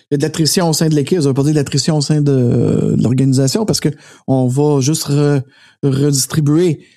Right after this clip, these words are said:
les personnes dans d'autres équipes, mais on va juste pouvoir créer plus d'équipes pour pouvoir créer plus de valeur. Hein ? C'est comme avoir, euh,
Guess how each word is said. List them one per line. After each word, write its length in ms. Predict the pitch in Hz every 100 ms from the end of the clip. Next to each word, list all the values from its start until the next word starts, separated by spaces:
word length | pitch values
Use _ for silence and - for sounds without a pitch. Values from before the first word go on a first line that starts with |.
| _
les 200 | 139 139
personnes 800 | 131 156 165 - 165 170 147 131 131 _ _
dans 180 | 139 135
d'autres 280 | 139 147 143
équipes, 300 | 123 240 240 -
mais 60 |
on 120 | 123
va 160 | 123 131
juste 200 | 135 -
pouvoir 240 | - 135 135
créer 240 | 143 143
plus 220 | 127 139
d'équipes 320 | 139 127 156
pour 100 | 135
pouvoir 240 | 131 135 131
créer 220 | - 143
plus 180 | 135 135
de 80 | 135
valeur. 400 | 151 196 - - _ - 208 _ _ _ _ _ _ _ _ _ _ _ - -
Hein ? 240 | 160 247 _
C'est 160 | - 135
comme 180 | 165 160
avoir, 500 | 139 135 160 165 143
euh, 460 | 135 131 131 131